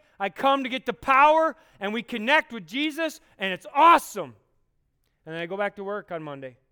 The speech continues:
or I go back to school on Monday, right? You guys are in school. I go back to school on Monday where people are cussing, you know? Where premarital sex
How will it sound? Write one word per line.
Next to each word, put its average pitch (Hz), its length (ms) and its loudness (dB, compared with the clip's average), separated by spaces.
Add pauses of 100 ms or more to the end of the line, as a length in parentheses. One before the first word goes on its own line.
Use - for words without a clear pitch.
or 143 100 -12
I 143 40 -12
go 156 120 -10
back 180 200 -6
to 185 60 -20
school 196 320 -10
on 160 140 -8
Monday, 139 380 -14 (240)
right? 143 200 -12
You 175 80 -20
guys 147 200 -14
are 160 80 -14
in 160 80 -16
school. 175 420 -14
I - 240 -20
go 170 60 -14
back 196 160 -8
to 180 60 -18
school 214 340 -10
on 175 120 -6
Monday 147 440 -12 (2000)
where - 120 -14
people 175 260 -12
are 151 80 -10
cussing, 170 480 -10 (2500)
you 135 80 -20
know? 160 160 -18 (800)
Where 160 100 -16
premarital 208 460 -8
sex - 500 -10